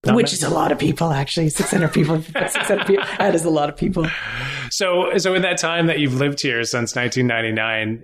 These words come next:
Speaker 1: how do you think that you've changed as a person, would you say, versus,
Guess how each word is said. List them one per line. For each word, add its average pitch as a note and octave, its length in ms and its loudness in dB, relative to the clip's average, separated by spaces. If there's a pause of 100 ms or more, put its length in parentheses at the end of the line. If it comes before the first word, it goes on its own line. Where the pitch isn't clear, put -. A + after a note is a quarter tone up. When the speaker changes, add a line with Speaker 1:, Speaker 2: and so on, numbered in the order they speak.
(100)
Speaker 1:
how - 200 0
do G#3 80 2
you B3+ 80 4
think G3 400 0
that C3+ 480 -4
you've C#3 220 2
changed G#2 460 -2
as A2 140 -4
a G#2+ 60 -6
person, G#2 360 -2
would G2+ 140 -2
you G#2 80 -2
say, G2+ 640 -4
versus, G#2+ 880 -2